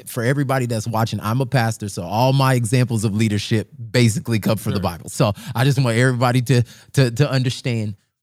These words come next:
Speaker 1: But when I look at that story, I've never really realized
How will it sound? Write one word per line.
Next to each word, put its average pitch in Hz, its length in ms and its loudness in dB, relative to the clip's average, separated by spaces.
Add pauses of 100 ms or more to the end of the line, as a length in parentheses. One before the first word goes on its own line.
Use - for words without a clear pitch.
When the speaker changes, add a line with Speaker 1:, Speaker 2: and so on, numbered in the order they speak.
Speaker 1:
But 113 200 -4
when 131 120 0
I 151 80 0
look 147 260 2
at - 120 -4
that 110 180 -4
story, 117 680 -2 (380)
I've 127 120 -2
never 160 500 0
really 135 500 0
realized 104 1080 -4